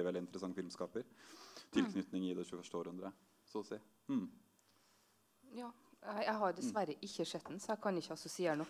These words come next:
Speaker 3: av det. Men når det blikket, når du snakker om, om,
Speaker 1: Mm.
Speaker 3: ja, blikk og vold, så tenker jeg bare på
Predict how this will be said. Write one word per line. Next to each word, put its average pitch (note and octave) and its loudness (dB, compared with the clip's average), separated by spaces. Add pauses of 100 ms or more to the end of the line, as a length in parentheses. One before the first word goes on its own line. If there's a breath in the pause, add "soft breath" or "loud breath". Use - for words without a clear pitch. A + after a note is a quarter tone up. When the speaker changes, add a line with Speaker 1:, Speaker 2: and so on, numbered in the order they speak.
Speaker 3:
av E3 4
det. D#3 2
Men G3 2
når F#3 4
det F#3 4
blikket, F3+ 2
når E3+ 2
du E3+ 2 (220)
snakker G3 -2
om, D3 0
om, D3+ -2
Speaker 1:
Mm. B2 -10
Speaker 3:
ja, E3+ -2
blikk E3 -4
og E3 6
vold, D#3 0
så - -14
tenker G3 -2
jeg F3 -4
bare F3 -2 (100)
på D3 -2